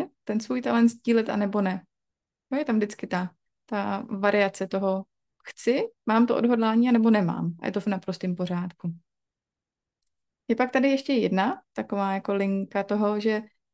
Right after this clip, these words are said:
buď jsem, se přibližuju k těm druhým a jsem s nimi v kontaktu, anebo se od-, oddaluju, odtahuju. Jo, je tam zase to rozhodnutí toho člověka s tou druhou linkou, jak to je.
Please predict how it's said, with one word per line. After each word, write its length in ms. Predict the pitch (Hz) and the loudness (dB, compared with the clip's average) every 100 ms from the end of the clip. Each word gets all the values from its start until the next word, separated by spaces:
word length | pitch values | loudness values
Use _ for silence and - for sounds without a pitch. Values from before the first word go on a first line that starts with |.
| _ - | _ 2
buď 340 | 240 240 - _ _ _ _ _ - | 2 0 -12 _ _ _ _ _ -16
jsem, 360 | - 226 226 226 _ _ _ _ - | 0 2 2 -2 _ _ _ _ -10
se 100 | - | -10
přibližuju 520 | - 226 330 285 196 | 0 2 4 2 -2
k 40 | - | -2
těm 200 | 214 208 | -2 0
druhým 360 | 202 202 277 | 0 0 0
a 40 | 240 | 0
jsem 200 | 208 226 | 0 -2
s 100 | - | -2
nimi 160 | 202 | -6
v 60 | - | -6
kontaktu, 500 | 185 185 233 - 294 | -6 -4 -6 -4 -2
anebo 320 | 294 269 277 269 - - | 2 2 2 -2 -20 -2
se 180 | 262 | -2
od-, 260 | - 226 - _ | 2 0 0 _
oddaluju, 520 | 214 208 233 226 180 | -2 2 4 4 0
odtahuju. 640 | 196 185 - 220 190 170 170 - | -4 -8 -2 -2 0 -2 -4 -6
Jo, 80 | 208 | -2
je 140 | 226 | -2
tam 300 | 226 208 202 208 - _ _ | 0 0 0 -2 -12 _ _
zase 420 | 208 - 202 196 - _ _ - | -4 0 0 -2 -6 _ _ -2
to 140 | 220 | 2
rozhodnutí 600 | 226 220 240 226 220 185 | 2 2 2 2 0 -4
toho 240 | 190 196 | -2 -4
člověka 680 | 190 - 185 185 180 175 196 _ | -6 -6 -4 -4 -4 -6 -6 _
s 80 | |
tou 140 | - 208 | -8 -4
druhou 300 | 196 196 202 | -2 0 0
linkou, 560 | 190 185 175 170 202 - - - - _ _ - | 0 -2 -2 -4 -4 -12 -20 -20 -20 _ _ 0
jak 260 | 202 202 | 0 -2
to 140 | - 190 | -2 -2
je. 240 | 180 | 0